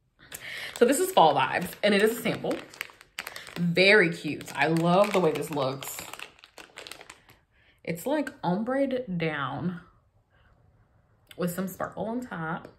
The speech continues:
and it's, ooh, syrupy sweet. Syrupy. If I had to guess, it'd be, uh, what's it called? Pumpkin, um, but, uh, pumpkin pancakes,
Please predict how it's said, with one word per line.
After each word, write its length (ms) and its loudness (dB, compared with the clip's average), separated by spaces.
and 120 0
it's, 200 -4
ooh, 120 2
syrupy 680 4
sweet. 600 -8
Syrupy. 840 0
If 160 0
I 60 12
had 240 2
to 60 6
guess, 500 -2
it'd 160 0
be, 320 -2
uh, 320 -2
what's 180 -6
it 80 -4
called? 380 -4
Pumpkin, 600 -8
um, 540 -4
but, 280 -6
uh, 220 -2
pumpkin 340 -8
pancakes, 580 -12